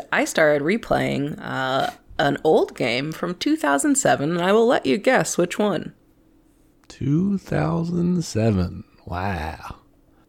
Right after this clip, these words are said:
Speaker 2: An old game. So it's probably not like a console, 'cause you'd have to, like, dig up the console for that.
Speaker 1: No, it's not con-, I mean, it had several console versions, I'll tell you that.
Speaker 2: Wow,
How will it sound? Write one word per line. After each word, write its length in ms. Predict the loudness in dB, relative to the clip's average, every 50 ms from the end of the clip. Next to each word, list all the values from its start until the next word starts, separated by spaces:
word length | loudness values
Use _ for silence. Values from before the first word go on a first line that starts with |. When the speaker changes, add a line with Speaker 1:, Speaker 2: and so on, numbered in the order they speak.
| _
Speaker 2:
An 160 | -10 -6 -4 -2
old 360 | 0 0 0 0 -2 -4 0
game. 560 | 2 4 6 6 6 6 6 4 4 4 4 2 0 0 0 0 0 2 0 -2
So 540 | -4 -2 0 2 4 4 6 6 6 4 4
it's 140 | 2 -2
probably 320 | -6 -4 -2 2 4 6 6
not 240 | 6 4 4 2 2
like 240 | 0 0 2 2
a 340 | 2 4 4 4 2 0 -2 -6 -12 -12 -20 -20 _ -20 -20 -20 _ -12
console, 800 | -2 2 4 6 6 6 4 2 2 2 2 2 4 4 2 2
'cause 200 | 0 -2 0 2
you'd 140 | 2 2
have 180 | 2 2 0 0
to, 80 | -2 -4
like, 340 | -2 -2 -2 -2 -4 -2 0
dig 180 | 0 2 2
up 180 | 2 0 0 0
the 80 | -6 -6
console 540 | -2 0 2 2 2 2 0 -2 -8 -12 _
for 160 | -14 -10 -4
that. 120 | 0 2 2
Speaker 1:
No, 300 | 2 2 0 -2 -2 -4
it's 180 | -4 -4 -4
not 220 | -4 -2 -4 -4 -4
con-, 240 | -4 -4 -4 -6 -4 2
I 40 | 4
mean, 220 | 4 4 4 4 2
it 200 | 2 2 2 0
had 400 | 0 -2 0 0 0 0 0 -2
several 400 | 0 0 0 0 2 0 0 0
console 560 | 0 0 2 2 2 2 0 0 0 0 0
versions, 600 | 0 0 2 2 2 0 0 -4 -6 -6 -6 -6
I'll 100 | -6 -6
tell 220 | -6 -4 -2 0 0
you 180 | 0 -2 -4
that. 420 | -2 -2 -2 0 0 -2 -4 -4 -10 -20 _ _ _ _ _ _ _ _ _ _ -8 -4
Speaker 2:
Wow, 500 | 0 2 4 4 4 4 4 2 0